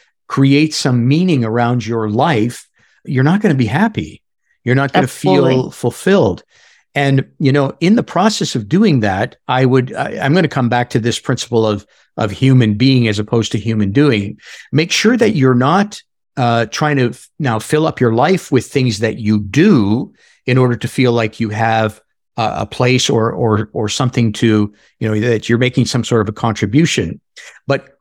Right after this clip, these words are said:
Speaker 1: who is Annie? Because who Annie is has not been adversely affected by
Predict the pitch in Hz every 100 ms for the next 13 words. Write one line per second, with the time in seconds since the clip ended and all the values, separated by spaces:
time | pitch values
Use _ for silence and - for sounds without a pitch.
0 | _ 196 240 247 226 165 - - 160 175
1 | 143 104 135 180 - _ _ - 151 135
2 | 170 - 208 233 190 165 165 143 151 147
3 | 117 123 123 131 131 147 127 139 127 123
4 | 120 - - 139 156 123 143 - 131 131
5 | 131 - - 131 - 127 104 101 117 113
6 | 117 113